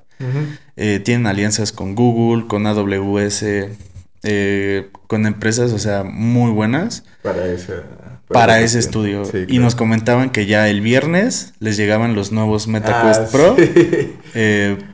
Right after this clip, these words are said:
Speaker 2: pues ya
Speaker 1: Eh.
Speaker 2: para ocuparlos ellos y empezarlos a implementar en
Speaker 1: Sentí
Speaker 2: las,
Speaker 1: un poco de celos
Speaker 2: en las
Speaker 1: porque,
Speaker 2: oficinas.
Speaker 1: porque le, cuando llegaron y empezaron a probar fue como de, "Ah, mira, traen los Quest dos, que son los que te-, los que tenemos nosotros".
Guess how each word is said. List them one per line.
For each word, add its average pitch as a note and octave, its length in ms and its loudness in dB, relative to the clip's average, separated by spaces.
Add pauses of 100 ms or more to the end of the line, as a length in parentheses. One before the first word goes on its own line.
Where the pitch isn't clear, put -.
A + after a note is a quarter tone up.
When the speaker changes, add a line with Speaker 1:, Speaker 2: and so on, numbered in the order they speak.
(120)
Speaker 2:
pues A2+ 240 2
ya A#2+ 100 6
Speaker 1:
Eh. A2+ 40 2
Speaker 2:
para A2 280 4
ocuparlos A#2 540 2
ellos C3 260 2
y B2 40 0
empezarlos G#2+ 520 0
a A2 60 0
implementar G2 560 -4
en G2+ 160 -2
Speaker 1:
Sentí A#2 320 -2
Speaker 2:
las, B2 80 4
Speaker 1:
un B2 140 2
poco A#2+ 260 4
de G2 120 4
celos G#2 360 2
Speaker 2:
en G2+ 100 0
las G2 140 0
Speaker 1:
porque, G#2+ 160 2
Speaker 2:
oficinas. G2+ 400 2
Speaker 1:
porque A#2+ 240 2
le, A#2 180 -2
cuando A#2 760 4
llegaron B2 560 6
y B2 80 2
empezaron A#2 400 -2
a - 40 -2
probar G#2+ 340 2
fue A#2+ 120 -4
como A#2 160 0
de, C3 80 4
"Ah, D#3 60 4
mira, D3+ 280 4
traen A#2+ 220 -2
los A#2+ 160 2
Quest A2+ 400 0
dos, A#2 420 0
que - 60 -20
son G#2 180 -10
los G2 140 -10
que A2 80 -8
te-, F#2+ 240 -6
los F#2 180 -6
que G#2+ 60 -4
tenemos G#2+ 320 -2
nosotros". B2 460 2